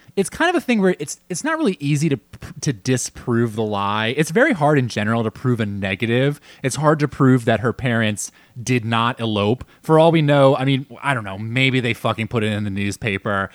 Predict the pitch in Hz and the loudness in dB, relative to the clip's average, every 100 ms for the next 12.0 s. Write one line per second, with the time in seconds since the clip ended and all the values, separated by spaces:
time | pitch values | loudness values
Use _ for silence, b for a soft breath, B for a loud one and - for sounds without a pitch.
0 | B 117 117 120 113 110 123 113 131 117 | B -8 -4 -4 -4 -4 -4 -2 0 0
1 | - 170 123 123 131 117 139 123 117 113 | 2 2 2 0 -2 -2 0 0 0 -2
2 | 110 120 120 B B - 196 220 185 - | 0 0 0 B B 6 6 8 4 2
3 | 185 175 156 - 143 - 143 139 110 123 | 2 4 2 2 0 2 0 0 0 -2
4 | - 156 123 147 160 156 147 175 170 185 | -2 -6 -4 0 2 2 2 -2 -2 -4
5 | 170 101 127 - 147 131 - 139 120 113 | -6 -4 -4 -4 -4 -4 -6 -6 -4 -4
6 | 117 113 127 110 107 B B B - 135 | -4 -4 -2 -2 -4 B B B -6 -2
7 | 120 117 113 113 B 131 127 120 139 117 | -2 -2 -4 -8 B -2 -2 -2 -4 -4
8 | 98 110 107 - 110 104 - 110 101 104 | -4 -4 -2 -2 -2 -2 -6 -8 -6 -6
9 | 104 - 107 101 104 117 101 101 - 98 | -8 -8 -8 -8 -8 -8 -6 -6 -6 -8
10 | 98 104 120 139 190 - 220 202 147 139 | -8 -8 -8 -6 -6 -6 -8 -8 -8 -4
11 | 143 147 147 127 - 127 131 135 139 139 | -2 -2 -2 -4 0 4 4 4 2 0